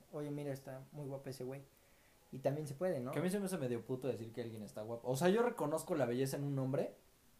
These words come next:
Speaker 1: Ya, yo también la reconozco.
Speaker 2: Pero
Speaker 1: A mí
Speaker 2: se me hace muy puto decir, "Ah, está guapo".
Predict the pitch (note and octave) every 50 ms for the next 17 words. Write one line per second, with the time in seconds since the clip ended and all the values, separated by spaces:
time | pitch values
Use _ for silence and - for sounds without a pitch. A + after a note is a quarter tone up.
0 | - - - - - D3 D3 C#3+ C#3+ C#3 D3+ C#3 C#3 C#3 E3 G3 G3 A3 G3+ G#3
1 | G#3 G#3 G3 F#3+ D3+ C3 B2 - C3+ D3 C#3+ - D3+ D3+ D3+ D#3+ F#3+ G3+ G#3+ -
2 | E3 E3 E3+ G3 F3+ F3 F3 - - E3+ - E3 C3+ B2+ C3+ C3 A#2+ A#2+ A#2+ -
3 | - B2 A#2 A#2+ A2+ G#2+ -